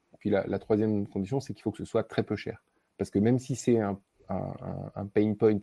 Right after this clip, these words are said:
très pénible, le, le, la réception du colis, c'est pas quelque chose pour lequel t'es prêt à consacrer énormément d'argent. Euh,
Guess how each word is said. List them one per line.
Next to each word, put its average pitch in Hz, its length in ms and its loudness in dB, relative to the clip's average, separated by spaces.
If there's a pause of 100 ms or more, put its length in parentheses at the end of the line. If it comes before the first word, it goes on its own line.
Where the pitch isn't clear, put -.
(160)
très - 160 2
pénible, 117 560 2 (420)
le, 92 320 0
le, 95 760 -4
la 98 120 -2
réception 98 360 -2
du 95 120 -4
colis, 123 320 2 (340)
c'est - 160 0
pas 131 140 4
quelque 123 220 -2
chose 127 440 0
pour 95 140 0
lequel 107 320 0
t'es 101 100 -2
prêt - 180 -2
à 101 60 4
consacrer - 680 -6
énormément 98 520 -2
d'argent. 92 320 -6 (540)
Euh, 87 160 -4